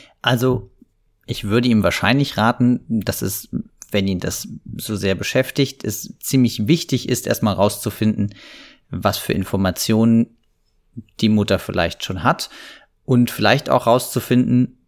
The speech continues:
ob, äh, es auch eine Sprachbarriere auch beim Arzt gegeben hat. Es kann zum Beispiel auch durchaus sein, dass der Arzt gewisse Dinge, äh, oder die Ärztin gewisse Dinge kommuniziert hat, die sie aber auch nicht verstanden hat,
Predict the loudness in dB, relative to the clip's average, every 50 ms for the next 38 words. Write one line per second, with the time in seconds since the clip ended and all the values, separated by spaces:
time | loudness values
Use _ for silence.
0 | _ _ _ _ -2 -2 -2 -2 -6 -6 -2 0 2 4 4 2 2 0 -4 0
1 | 0 0 0 2 0 0 0 -2 -2 -4 -8 -8 -4 0 0 0 0 -2 -4 -2
2 | 0 2 2 4 4 4 4 4 4 4 2 0 0 -2 -4 -2 2 2 2 2
3 | 2 2 0 0 -2 -6 -10 -8 -6 -4 -4 -2 -2 -4 -4 -6 -8 -10 -12 -12
4 | -10 -8 -6 -4 -4 -4 -6 -4 -4 -4 -4 -4 -4 -4 -4 -4 -4 -4 -8 -12
5 | -8 -4 -2 -2 -2 -2 0 0 0 2 0 -2 -2 0 0 0 2 2 2 0
6 | 0 -2 -2 0 2 0 0 0 -2 -4 -4 -4 -4 -4 -6 -8 -6 -6 -4 -4
7 | -4 -4 -8 -12 -20 -20 -20 -20 -20 -20 -20 _ _ -4 -4 -2 -2 -2 -2 -2
8 | 2 2 2 2 2 0 0 0 0 -2 -6 -12 -20 -14 _ -2 -2 0 0 0
9 | 0 0 0 0 0 0 0 0 0 0 -2 -4 -2 0 2 2 2 2 2 0
10 | 0 -2 -8 _ _ _ _ _ _ _ _ -12 -12 -12 -12 _ _ _ _ -2
11 | 0 0 0 0 0 0 2 2 2 2 2 0 0 0 0 0 0 0 -4 -4
12 | -6 -4 -4 -4 -4 -4 -6 -8 -8 -8 -10 -10 -10 -14 -16